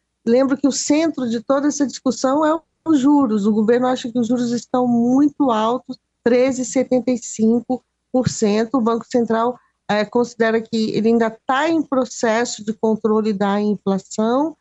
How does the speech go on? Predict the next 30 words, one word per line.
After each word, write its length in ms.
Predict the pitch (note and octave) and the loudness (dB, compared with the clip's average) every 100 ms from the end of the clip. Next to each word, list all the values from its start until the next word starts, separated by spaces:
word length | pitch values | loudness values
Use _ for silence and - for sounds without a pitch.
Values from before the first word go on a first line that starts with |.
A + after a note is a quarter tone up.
| _ _ _ - | _ _ _ -2
e, 300 | C#4 F#4+ - | 0 0 -2
ah, 160 | A#3 A#3 | -2 0
na 180 | B3 A#3+ | 2 2
última, 1080 | C4 F4+ F4+ D4 C4+ B3 A3 G3+ F#3 E3+ - | 2 2 2 2 2 2 2 2 0 -2 -4
na 220 | G#3+ G#3+ | -2 0
última 640 | G3+ A#3 C4+ - B3+ A#3+ A#3 | 0 0 -2 -2 0 0 0
reunião 480 | B3 A#3 A3 G#3+ | 2 2 2 2
do 100 | G#3+ | 0
Copom, 560 | A3 G#3+ G3 - A3 B3+ | 0 -2 -2 0 2 2
em 80 | B3+ | 0
que 100 | A#3 | -2
ele 100 | G#3+ | 0
decidiu 480 | G#3+ G#3+ G3+ G#3+ A3+ | 0 -2 -2 0 2
manda-, 420 | B3+ A#3+ A3+ - | 2 0 -2 0
manter 640 | A#3 A#3+ - - A#3 B3+ | 0 0 -2 0 2 4
a, 180 | A3+ G3 _ _ _ - | 2 -2 _ _ _ -2
manter 600 | A3 A#3 G3+ A3+ A#3 A#3+ | 0 0 0 2 2 4
a, 440 | G#3 F#3 F3 D3+ - _ _ _ _ - | 2 0 0 -2 -6 _ _ _ _ -4
a 100 | F#3+ | -4
taxa 380 | - G3 G3 | -2 -2 -2
Selic 580 | G3+ - G3+ F#3+ A3+ B3 _ - | -4 -2 0 2 0 -2 _ -6
em 120 | G#3+ G#3 | -2 0
treze 380 | - F#3+ F#3+ | 0 0 0
e 40 | G3 | -2
setenta 440 | - F#3 G3 A#3 | -4 -2 -2 -2
e 60 | A#3 | -4
cinco, 360 | - C4+ C4+ | -2 -2 -2
disse 360 | D4+ C4+ D4 D#4+ | 0 0 0 -2
que 160 | - E4 | -2 -2
poderia 640 | D4 B3 B3 A3 B3+ D4 | -2 2 2 2 0 -2